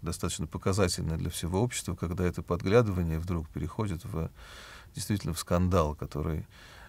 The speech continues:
э, показывает, что так невозможно существовать, и это несовместимо с, э, м, нормами общественной морали, нравственности. Вот. Меня, э, пугают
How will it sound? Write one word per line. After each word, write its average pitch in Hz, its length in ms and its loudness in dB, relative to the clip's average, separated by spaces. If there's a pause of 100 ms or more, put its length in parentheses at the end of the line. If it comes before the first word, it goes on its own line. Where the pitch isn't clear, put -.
(140)
э, 53 340 -6
показывает, 82 500 2
что - 360 -6 (160)
так 87 160 0 (260)
невозможно 95 760 2 (260)
существовать, 95 880 0
и - 40 -4
это 82 340 0
несовместимо 90 840 0
с, - 220 -4
э, 73 420 -2 (300)
м, 60 420 -6 (340)
нормами 87 560 2
общественной 82 600 -2
морали, 92 380 4
нравственности. 80 760 -2 (840)
Вот. 78 240 -2
Меня, 113 540 8
э, 87 500 0 (320)
пугают 101 640 6